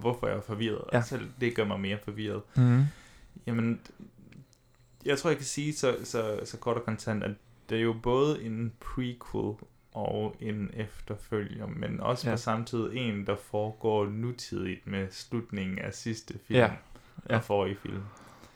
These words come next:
Speaker 2: Øh, det er som om, at de nye forfattere,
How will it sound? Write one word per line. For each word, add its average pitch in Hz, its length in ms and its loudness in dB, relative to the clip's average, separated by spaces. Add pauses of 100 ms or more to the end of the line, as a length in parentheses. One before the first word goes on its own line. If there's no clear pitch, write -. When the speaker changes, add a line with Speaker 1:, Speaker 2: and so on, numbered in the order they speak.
(320)
Speaker 2:
Øh, 110 200 4
det 110 120 2
er 120 40 4
som 117 220 6
om, 135 220 8
at 113 300 -2
de 131 100 6
nye 143 340 6
forfattere, 113 600 2